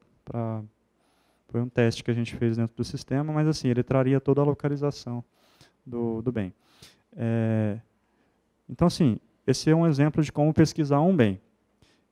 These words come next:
Eu quero pesquisar, eu vim aqui em impar, e quero pesquisar agora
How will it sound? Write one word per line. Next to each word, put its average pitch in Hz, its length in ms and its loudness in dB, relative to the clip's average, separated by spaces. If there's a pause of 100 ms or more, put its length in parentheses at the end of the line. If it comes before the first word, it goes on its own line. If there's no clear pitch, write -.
Eu 127 140 -2
quero 180 180 6
pesquisar, 143 720 2 (720)
eu 110 100 -6
vim 117 120 -2
aqui 120 220 -2
em 131 100 0
impar, 120 440 0 (1120)
e 120 60 0
quero 160 240 2
pesquisar 127 540 2
agora 127 420 4